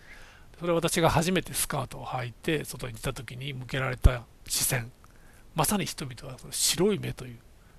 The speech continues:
恐ろしい目を私に向けるんですね。でも全ての人が向けるんじゃなくて、まあむしろ少数の人で、ほとんどの人は別に気にしない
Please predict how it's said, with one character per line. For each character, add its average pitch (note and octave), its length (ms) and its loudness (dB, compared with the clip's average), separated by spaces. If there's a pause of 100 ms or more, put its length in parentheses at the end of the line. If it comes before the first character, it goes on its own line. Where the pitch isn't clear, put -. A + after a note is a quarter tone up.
(760)
恐 - 140 -2
ろ F#3+ 100 4
し - 180 2
い C3 40 -2
目 A#2+ 140 -8
を - 140 -16
私 - 260 -2
に C3+ 80 -10
向 B2+ 120 -8
け D#3 140 2
る C#3 80 -4
ん A2+ 60 -12
で A2 60 -14
す - 100 -16
ね。 G#3+ 180 -8 (1600)
で G3 120 6
も F#3 100 4
全 C4 240 2
て F#3+ 80 4
の D3+ 80 -6
人 - 140 -6
が C3 80 -6
向 A#2+ 120 -10
け C3+ 100 -2
る B2 80 -6
ん - 20 -12
じ A#2+ 80 -12
ゃ B2+ 40 -10
な A#2+ 40 -12
く - 80 -16
て、 - 80 -10
ま F3+ 140 4
あ E3 40 4
む D3+ 100 -4
し - 80 -2
ろ C3 80 -8
少 D#3 260 -4
数 - 180 -4
の B2+ 80 -8
人 - 180 -12
で、 C3 120 -10
ほ B2+ 160 -12
と A#3 140 0
ん A3+ 40 -2
ど F3 80 -2
の C#3+ 60 -8
人 - 140 -8
は B2 60 -8
別 B2 120 -10
に B2+ 120 -12
気 - 180 2
に D3+ 100 0
し - 200 12
な B2+ 180 -2
い A#2 100 -12